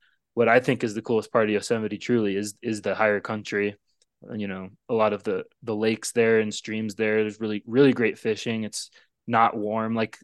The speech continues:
like Yosemite Valley is in the summer, but a lot of the resources there, like the Tuolumne Meadows Visitor Center and restaurant, they were all closed just from snow collapsing on the buildings and stuff like that. So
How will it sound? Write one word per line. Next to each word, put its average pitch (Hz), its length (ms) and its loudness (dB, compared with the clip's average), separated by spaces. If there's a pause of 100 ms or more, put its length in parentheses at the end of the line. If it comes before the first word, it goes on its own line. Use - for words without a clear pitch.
like 101 200 -6
Yosemite 110 420 -4
Valley 104 320 2
is 107 140 -2
in 110 80 -6
the 104 60 -8
summer, 110 360 -4
but 101 280 0 (600)
a 110 40 2
lot 107 180 6
of 101 160 0
the 104 360 4
resources 117 560 0
there, 113 180 2
like 104 280 -2
the 107 80 -10
Tuolumne 117 460 4
Meadows 110 360 2
Visitor 117 400 -2
Center 113 480 -2
and 101 180 -4
restaurant, 110 580 0 (300)
they 123 80 2
were 117 120 8
all 110 100 8
closed 110 600 2
just - 180 -10
from 104 240 -4
snow 117 380 4
collapsing 110 800 0
on 113 100 -2
the 107 80 0
buildings 110 540 0
and 101 100 -8
stuff - 240 -4
like 98 200 -4
that. 98 260 -2
So 101 300 -4